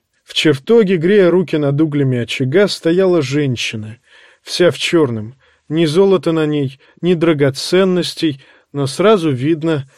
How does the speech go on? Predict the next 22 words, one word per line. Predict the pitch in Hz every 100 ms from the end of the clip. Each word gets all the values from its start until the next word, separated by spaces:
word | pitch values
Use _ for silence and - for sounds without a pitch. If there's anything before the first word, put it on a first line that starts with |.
| _
благородная | - 156 180 139 127 135 131 143
дама. | 139 127 131 113 107 120 _ _ _ _ -
Несмотря | 143 - 170 160 240
на | 202
морщинки | 151 120 - - 196 175 175 156 - _ -
у | 139
глаз | 143 185 147 -
и |
рта, | 123 - 190 208 202 - _ _ _ -
она | 135 180
сохранила | 185 226 247 226 156 120 113
свою | - 117 117 113
красоту | 117 113 - 117 - 214 220
и |
держалась | 147 127 107 117 156 170 - -
прямо. | 135 123 113 107 104 - _ _ _ _ _
В | _
каштановых | 139 131 - 151 143 135 127
волосах, | 120 120 110 - 139 180 - - _ _ _
стянутых | - - 196 190 185 185 147
вдовьим | 139 139 170 160 143 160 170
узлом, | 170 139 151 156 147 135